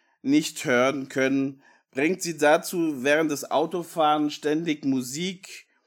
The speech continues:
spielen zu lassen. Lasst kontinuierlich den Fernseher, Video- und C-D-Player und den Computer in ihren Wohnungen laufen.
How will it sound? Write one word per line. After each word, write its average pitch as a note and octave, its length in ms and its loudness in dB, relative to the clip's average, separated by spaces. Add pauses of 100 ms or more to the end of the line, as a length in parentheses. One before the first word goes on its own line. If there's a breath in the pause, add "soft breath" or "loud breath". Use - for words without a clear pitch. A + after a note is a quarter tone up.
(340)
spielen D3+ 480 2
zu C3+ 160 -4
lassen. G2+ 580 -2 (460)
Lasst C#3+ 300 2
kontinuierlich F#3 640 0
den D3+ 240 -2
Fernseher, F3 920 0 (260 soft breath)
Video- E3 720 -2
und C#3+ 380 -2
C-D-Player D#3+ 840 0
und C#3+ 160 -4
den C3+ 160 -4
Computer D#3 800 -2
in C3 160 -2
ihren C3 320 -2
Wohnungen C3 320 2
laufen. G#2+ 640 -2